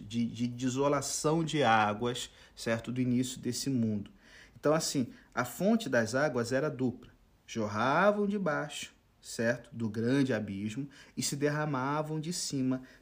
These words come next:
pelas janelas dos céus. É, gente, como eu comentei com vocês, né, a, a Pangeia é, é uma, é uma, é uma realidade. E a Bíblia fala, ele juntou uma porção seca num canto,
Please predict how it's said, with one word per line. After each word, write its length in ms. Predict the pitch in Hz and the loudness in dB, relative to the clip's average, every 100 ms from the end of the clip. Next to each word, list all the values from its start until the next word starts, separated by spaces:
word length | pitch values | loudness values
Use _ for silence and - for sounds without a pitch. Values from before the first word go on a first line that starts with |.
| - | -2
pelas 240 | 127 127 | 0 2
janelas 420 | 127 120 117 113 | 2 2 2 0
dos 180 | 110 117 | -4 -6
céus. 420 | - 98 - - - - - | -4 -6 -6 -12 -16 -20 -8
É, 140 | - 165 | -2 4
gente, 320 | 226 214 - | 4 4 0
como 240 | - 240 | 4 4
eu 60 | 233 | 4
comentei 340 | 214 180 170 | 2 2 0
com 140 | 165 123 | 0 -2
vocês, 500 | 120 - 180 165 139 | -2 0 0 0 2
né, 240 | 139 147 | 2 2
a, 300 | - 123 127 | 0 0 -2
a 20 | |
Pangeia 840 | - 180 156 120 143 175 127 101 104 - - - | -2 0 0 0 2 2 2 -2 -6 -18 -20 -4
é, 260 | 123 120 - - | -2 -2 -4 0
é 180 | 139 202 | 4 6
uma, 520 | 214 180 143 110 - | 6 6 4 2 -2
é 140 | - 139 | 2 4
uma, 560 | 180 180 165 120 - - | 4 4 4 2 0 -2
é 80 | 135 | 0
uma 160 | 170 | 0
realidade. 720 | 139 143 135 104 101 98 - - | 2 2 2 0 -2 -4 -6 -2
E 40 | |
a 60 | 202 | 0
Bíblia 260 | 220 226 | 0 0
fala, 280 | - 180 143 | 0 2 2
ele 160 | 120 127 | 2 0
juntou 640 | 143 139 - 147 214 - - _ _ _ - | -2 -4 -2 0 0 -4 -20 _ _ _ -2
uma 160 | 113 | -2
porção 360 | 110 - - 120 | 0 -4 -2 -4
seca 400 | - 117 107 113 | -2 -4 -4 -2
num 200 | 117 175 | 0 0
canto, 480 | 175 156 208 - | -2 -2 -2 -6